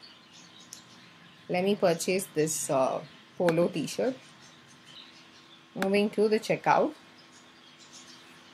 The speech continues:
Right. Now on the checkout page, you are able to see the upsell offer, which is displayed as an on-page banner. Nice.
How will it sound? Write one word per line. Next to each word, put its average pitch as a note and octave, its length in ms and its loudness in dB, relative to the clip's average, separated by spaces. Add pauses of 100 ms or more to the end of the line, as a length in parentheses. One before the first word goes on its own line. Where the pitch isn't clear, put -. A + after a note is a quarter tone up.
(160)
Right. - 180 -8 (720)
Now F3 260 -4
on A#3 200 4
the F4+ 80 -2
checkout G#3 480 4
page, A3 300 0
you G3+ 80 4
are F3+ 80 4
able F3+ 220 0
to G#3 120 -2
see D#3+ 220 -4
the A3 160 -2
upsell D3 460 -2
offer, - 380 -6 (1000)
which F#3 160 -6
is A3+ 100 -2
displayed G3 420 -2
as F3+ 200 2
an - 100 -2
on-page E3 540 -2
banner. C3+ 260 -6 (420)
Nice. - 260 -8